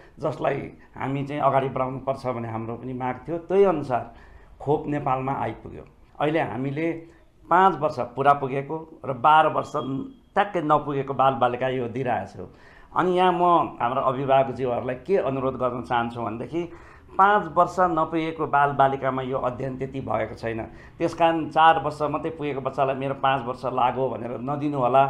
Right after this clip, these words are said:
किनभने मात्राको कुरा आउँछ, यसको अध्ययन भएको छैन। त्यस कारण यसमा यहाँहरूको बाल, बालिका अथवा बच्चाहरूको उमेर पाँच वर्ष पुरा पुगेको हुनुपर्छ।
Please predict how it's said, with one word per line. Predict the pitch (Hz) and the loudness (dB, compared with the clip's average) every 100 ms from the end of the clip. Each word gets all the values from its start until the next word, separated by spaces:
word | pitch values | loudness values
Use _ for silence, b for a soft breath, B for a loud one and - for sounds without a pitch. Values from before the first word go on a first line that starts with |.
| 139 B B - | 0 B B -6
किनभने | 156 143 143 | -4 -2 0
मात्राको | 135 139 143 139 139 | 2 4 4 2 0
कुरा | 131 127 | 0 0
आउँछ, | 123 120 120 131 - b b - | 0 0 -4 -4 -12 b b -10
यसको | 135 135 | -6 -2
अध्ययन | 127 123 143 | -2 0 -2
भएको | 139 120 127 | 0 0 0
छैन। | 120 123 131 | -4 -4 -6
त्यस | - - - 175 | -8 -16 -6 -4
कारण | 185 180 | 0 0
यसमा | 170 170 165 - B B B - | -2 2 2 0 B B B 0
यहाँहरूको | 156 156 175 165 | 4 4 2 2
बाल, | 147 156 151 147 123 | 4 4 2 -4 -2
बालिका | 127 147 147 143 139 135 - - | 2 2 2 2 4 2 -6 -8
अथवा | 127 131 131 | -6 0 0
बच्चाहरूको | 135 127 143 147 139 135 | 2 0 2 4 4 2
उमेर | 143 127 131 127 B B B - - _ - | -4 -2 -4 -4 B B B -20 -20 _ 4
पाँच | 190 175 | 4 6
वर्ष | 175 - | 4 4
पुरा | 185 135 - 147 147 | 4 4 -2 4 4
पुगेको | 143 143 143 123 | 4 0 -2 -2
हुनुपर्छ। | 123 143 | -2 -2